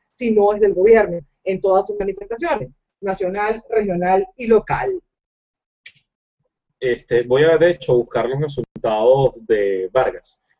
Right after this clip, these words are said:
Speaker 2: Si me dices sobre todo dónde está, creo que leímos que Caraballeda, sí. Eh, esto para argumentar por qué decimos que Vargas es un estado masoquista. Mira, eh,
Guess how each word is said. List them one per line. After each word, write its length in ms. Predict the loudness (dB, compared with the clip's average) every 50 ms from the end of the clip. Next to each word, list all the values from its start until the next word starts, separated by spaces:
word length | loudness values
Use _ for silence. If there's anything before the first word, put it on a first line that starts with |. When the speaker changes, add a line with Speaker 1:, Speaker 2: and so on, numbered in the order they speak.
| _
Speaker 2:
Si 140 | _ -8 -8
me 120 | -6 -6 -6
dices 300 | -8 -8 -8 -8 -6 -4
sobre 220 | 0 0 0 0
todo 280 | 2 4 4 6 4 4
dónde 160 | 2 0 -2
está, 400 | 0 0 2 2 2 2 0 -4
creo 160 | -4 -4 -4
que 140 | 0 0 0
leímos 420 | 0 0 -2 -4 -6 -8 -10 -10 -8
que 300 | -6 -2 0 2 0 0 -2
Caraballeda, 500 | -4 -6 -6 -4 -4 -4 -6 -6 -10 -16 _
sí. 180 | -20 -20 -20 -20 _ _ _ _ _ _ _ _ _ _ _ _ _ _ _ _ _ _ 2 4
Eh, 460 | 6 8 10 10 10 10 10 8 6
esto 220 | 6 2 0 0
para 140 | 2 2 2
argumentar 520 | 2 2 2 2 2 0 0 -2 -4 -4
por 100 | -4 -4
qué 80 | 0 0
decimos 320 | 0 2 0 -2 -4 -2 0
que 80 | 0
Vargas 240 | 0 0 0 -2 -4
es 60 | -4
un 80 | -6 -10
estado 1040 | -8 -6 -4 -4 -2 -2 -2 0 0 2 4 4 4 4 4 2 -2 -6 -6 -8 _ _
masoquista. 580 | -16 -16 -16 -18 -16 _ -14 -14 -12 -10 -10
Mira, 300 | -8 -8 -8 -8 -8 -10 -12 _ 0
eh, 380 | 2 4 4 4 2 2 -2